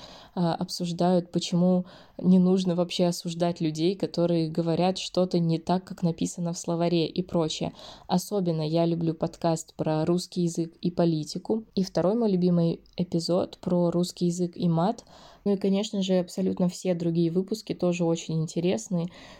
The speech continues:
Просто, просто, ребят, попробуйте, послушайте. Я плохого не посоветую. Кстати, поделитесь в комментах каким-нибудь своим любимым подкастом. Ну, кроме, конечно, от сессии до сессии.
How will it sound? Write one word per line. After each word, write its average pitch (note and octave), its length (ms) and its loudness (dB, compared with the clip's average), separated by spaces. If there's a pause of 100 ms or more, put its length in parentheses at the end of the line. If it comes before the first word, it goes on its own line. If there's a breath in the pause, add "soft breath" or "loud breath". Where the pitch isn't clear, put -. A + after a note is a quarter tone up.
Просто, - 380 -2
просто, G3+ 420 -2
ребят, E3 300 -2
попробуйте, E3+ 500 -2
послушайте. G3 800 -4
Я B3 160 0
плохого G#3+ 380 -2
не F#3 120 4
посоветую. E3+ 720 -4 (240 soft breath)
Кстати, G#3 320 -4
поделитесь G#3 540 -2
в - 60 -20
комментах G#3 440 0
каким-нибудь G3 540 0
своим G#3 360 0
любимым E3+ 460 2
подкастом. D#3+ 720 -4 (360 loud breath)
Ну, G#3+ 180 0
кроме, F#3 360 2
конечно, F3 420 0
от F3 100 -4
сессии E3+ 340 -10
до D#3+ 120 -4
сессии. D3+ 580 -10